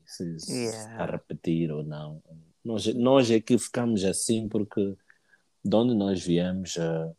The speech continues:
Speaker 1: tem que mudar. Cada festa que eu for, a camisa tem que ser outra.
Speaker 2: Oh.
Speaker 1: Ou, ah, as calças não pode ser a mesma coisa, et cetera.
Speaker 2: Oh my God, a mulher então, meu Deus,
Speaker 1: Sim.
Speaker 2: quando, quando eu
Speaker 1: <laughs>
Speaker 2: penso no meu closet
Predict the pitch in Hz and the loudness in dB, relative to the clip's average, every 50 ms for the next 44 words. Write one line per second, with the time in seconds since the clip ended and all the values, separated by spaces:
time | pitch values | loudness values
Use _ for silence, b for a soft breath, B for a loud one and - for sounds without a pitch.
0 | _ _ _ _ _ _ _ _ - 117 120 117 113 107 107 104 90 95 104 92 | _ _ _ _ _ _ _ _ -2 0 0 2 2 2 4 4 4 4 4 4
1 | 82 85 - - 101 92 95 90 - - 143 143 - 151 131 131 139 131 120 - | 2 2 2 2 2 2 2 2 2 2 2 4 4 2 4 6 6 6 6 4
2 | - 127 117 117 117 113 107 - _ _ _ - 104 - - 104 110 135 127 107 | 4 4 6 6 4 2 0 -2 _ _ _ -10 0 4 6 6 6 6 4 4
3 | 104 92 127 127 127 - - 160 165 160 135 117 104 - 90 90 85 - _ _ | 4 4 2 0 0 2 2 4 8 8 8 8 8 6 2 -2 -2 -4 _ _
4 | _ _ - - 156 160 156 101 92 92 95 95 92 90 90 90 82 87 101 - | _ _ -4 -4 -2 0 2 4 4 4 4 4 2 2 0 -2 -4 -8 -12 -18
5 | _ _ - - _ _ - 113 101 - - - - - - - - 98 104 107 | _ _ -20 -20 _ _ 2 2 2 2 0 -4 -6 -6 -2 2 2 4 4 4
6 | 98 - - 101 98 107 113 - 143 131 101 - - - 95 90 87 90 87 87 | 4 4 4 4 4 4 4 4 2 2 2 2 2 2 2 2 2 0 -2 -4
7 | 87 80 - - 107 104 95 87 82 85 80 - - - 87 - 160 160 156 151 | -6 -6 -4 0 2 2 2 2 0 -2 -6 -4 0 0 0 0 0 0 0 -2
8 | 147 156 196 - - 202 190 165 180 180 160 147 151 147 143 143 143 143 143 147 | -4 -6 -8 -10 -10 -10 -8 -4 -2 0 2 2 4 4 4 4 4 6 8 8
9 | 151 151 147 143 131 131 - 143 143 143 143 139 139 139 135 - - - 151 160 | 8 8 6 4 0 -2 0 0 2 2 2 0 0 -2 -4 -8 -10 -6 -4 -2
10 | 160 156 147 127 120 139 139 147 147 143 113 117 120 123 123 120 117 113 107 95 | -2 -2 -2 -2 2 4 4 6 6 6 8 8 10 10 10 8 8 6 4 2
11 | 90 90 175 170 160 160 180 175 - - 185 185 190 180 - - 180 165 165 160 | 4 6 6 8 10 10 8 8 8 6 6 6 4 4 2 2 2 2 2 2
12 | 160 160 165 165 156 151 _ - 160 160 165 160 156 151 147 135 131 143 135 | 2 4 4 4 2 0 _ 0 4 8 8 8 8 8 4 2 0 -4 -4